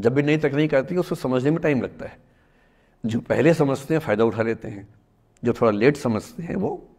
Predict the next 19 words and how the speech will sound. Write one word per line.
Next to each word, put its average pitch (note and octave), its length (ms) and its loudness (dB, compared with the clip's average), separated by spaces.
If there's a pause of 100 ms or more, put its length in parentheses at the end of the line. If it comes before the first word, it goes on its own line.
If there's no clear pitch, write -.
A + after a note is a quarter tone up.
(160)
उसका D#3 200 -4
नुकसान G#2+ 380 -2
उठाते - 360 -10
हैं। - 160 -16 (3250)
उस E3+ 220 2
समय D3+ 360 2
दिल्ली B2+ 420 2
के C#3+ 80 2
एक C#3 140 -4
प्रसिद्ध C#3 340 0
स्कूल A#2+ 440 0
में F#2+ 340 -4 (680)
ग्यारहवीं A2+ 400 2
बारहवीं G#2+ 300 2
क्लास G2 260 -2
के A2+ 100 -4
दो G2+ 180 -2
बच्चों F#2 340 -6
में G2+ 180 -6